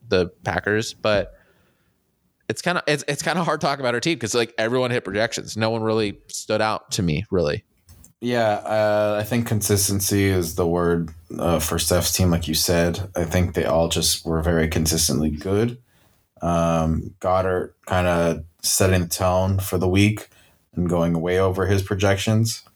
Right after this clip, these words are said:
Speaker 2: Um, but yeah, I mean, that's always been a s-, theme with Steph and her team is, I feel like she's always had solid teams. She just, it's, it's too much to the point where you kinda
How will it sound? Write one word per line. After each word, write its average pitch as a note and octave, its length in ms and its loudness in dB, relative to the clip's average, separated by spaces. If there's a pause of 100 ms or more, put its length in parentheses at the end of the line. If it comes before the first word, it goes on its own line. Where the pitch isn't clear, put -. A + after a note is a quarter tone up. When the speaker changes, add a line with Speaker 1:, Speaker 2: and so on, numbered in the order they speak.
(340)
Speaker 2:
Um, E2+ 540 0 (920)
but A2 120 -2
yeah, A#2 280 2 (360)
I G#2+ 60 -6
mean, A#2+ 140 2
that's C3+ 100 0
always C#3+ 180 0
been D3 100 0
a C3 40 0
s-, - 320 -4
theme A2+ 380 2
with A#2 120 2
Steph B2 580 -2
and F2+ 220 0
her F#2 140 2
team G#2+ 400 2
is, F2+ 320 0 (240)
I - 60 -20 (340)
feel A2+ 140 0
like A2+ 100 0
she's G#2 180 -2
always G2+ 240 2
had G2+ 200 -2
solid F#2+ 500 0
teams. G#2 640 0 (360)
She G#2 300 0
just, F#2+ 500 0 (500)
it's, G2 380 0
it's G2+ 300 0
too - 320 0
much G#2 600 0
to - 120 0
the F#2 100 0
point G2+ 280 2
where F#2 120 2
you F#2 160 4
kinda G2 520 0